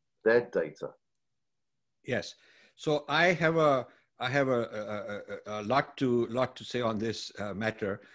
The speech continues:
Speaker 2: uh, <clears throat> and there are some good solutions also. So my personal person is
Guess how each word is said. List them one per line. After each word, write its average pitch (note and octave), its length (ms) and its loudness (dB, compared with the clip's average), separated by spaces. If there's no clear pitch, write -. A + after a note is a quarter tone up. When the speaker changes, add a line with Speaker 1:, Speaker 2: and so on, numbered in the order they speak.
Speaker 2:
uh, G2+ 240 -2
<clears throat> - 320 0
and C#3 120 0
there D#3 120 4
are E3+ 40 4
some D3+ 180 0
good E3+ 160 0
solutions E3+ 400 0
also. F2+ 340 -6
So D#3+ 320 -2
my E3 460 4
personal F3+ 500 4
person E3+ 680 2
is C3 280 2